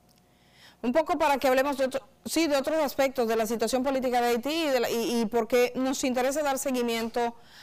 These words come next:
a esto. Las autoridades dominicanas sean extremadamente prudentes y todavía estamos a tiempo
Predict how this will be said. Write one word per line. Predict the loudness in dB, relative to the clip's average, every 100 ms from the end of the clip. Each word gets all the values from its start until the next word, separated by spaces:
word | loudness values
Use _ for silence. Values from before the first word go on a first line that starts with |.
| -6
a | 0 2 4
esto. | 4 2 0 0
Las | 0 0
autoridades | 0 2 4 2
dominicanas | 0 0 0 0 -2 -2
sean | -2 -4
extremadamente | -6 -2 -2 0 0 -2 -2 -4
prudentes | -2 -2 -2 -4 -6 -6 -8
y | -2
todavía | 2 2 2
estamos | -2 -6 -4
a |
tiempo | -4 -6 -6 -6